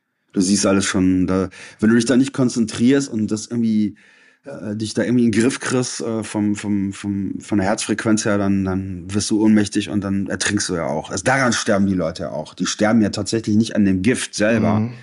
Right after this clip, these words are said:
Speaker 1: sondern die sterben ja an dem Schmerz, dass sie halt die, ähm, ja, das Bewusstsein verlieren und dann ertrinken oder weil, dass sie so in Panik geraten, was ich auch <laughs> absolut nachvollziehen kann, ja, und, äh, dann halt entsprechend dann an, an einer Herzattacke dann sterben.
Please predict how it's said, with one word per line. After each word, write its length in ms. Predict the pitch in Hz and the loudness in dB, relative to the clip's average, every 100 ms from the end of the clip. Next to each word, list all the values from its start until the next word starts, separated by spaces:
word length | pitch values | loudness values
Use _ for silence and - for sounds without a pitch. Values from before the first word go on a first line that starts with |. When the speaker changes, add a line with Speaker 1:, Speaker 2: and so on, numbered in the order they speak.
| - | -18
Speaker 1:
sondern 220 | - 107 95 | -8 -6 -6
die 80 | |
sterben 360 | - - 104 120 | -8 -2 0 2
ja 140 | 101 | 0
an 80 | 98 | 0
dem 140 | 95 92 | 0 -2
Schmerz, 560 | - 101 104 127 - | -2 0 0 -2 -6
dass 180 | - 101 | -8 -8
sie 160 | - 98 | -8 -6
halt 220 | 92 - _ _ _ _ _ _ - | -6 -8 _ _ _ _ _ _ -18
die, 440 | - 101 98 92 90 | -14 -6 -4 -2 -4
ähm, 400 | - 85 - - _ - | -6 -12 -14 -18 _ -6
ja, 280 | 90 80 - | -2 -2 -2
das 140 | 101 92 | -4 0
Bewusstsein 440 | 107 131 - 147 | 2 2 2 -2
verlieren 560 | 139 139 139 156 160 - - | 0 2 2 2 0 -4 -4
und 140 | 101 | 0
dann 100 | 98 | 0
ertrinken 640 | 120 - 135 139 143 143 - - _ - | -2 0 0 2 2 0 -6 -20 _ 0
oder 360 | 127 139 131 | 4 4 2
weil, 100 | 117 | 0
dass 160 | 113 117 | -4 -6
sie 80 | 123 | -4
so 140 | 110 | -2
in 160 | 113 113 | -2 -4
Panik 380 | - 127 139 143 | -4 -2 -2 -4
geraten, 600 | 139 120 123 135 147 127 | -6 -4 -4 -4 -4 -4
was 160 | 110 | -6
ich 140 | 110 104 | -10 -12
auch 240 | 117 - | -12 -14
<laughs> 60 | - | -16
absolut 500 | - - 170 156 139 | -16 -2 2 2 0
nachvollziehen 720 | 135 - - 107 - 127 131 | -6 -6 -8 -8 -8 -4 -4
kann, 220 | 135 131 110 | -4 -6 -4
ja, 240 | 107 139 208 - 208 - - | -6 -4 -4 -4 -10 -14 -8
und, 300 | 123 120 117 | -2 -2 -2
äh, 200 | 113 113 | -4 -2
dann 240 | 110 135 139 | 2 2 2
halt 200 | 113 104 | 0 -2
entsprechend 600 | 101 - - 90 101 90 | -10 -12 -12 -10 -12 -10
dann 140 | 92 92 | -10 -8
an, 260 | 92 90 - | -8 -8 -6
an 140 | 98 | -6
einer 100 | 90 | -2
Herzattacke 560 | 107 107 92 - 87 80 | -4 -4 -10 -12 -10 -10
dann 140 | 73 | -10
sterben. 400 | - - 62 80 | -10 -10 -12 -14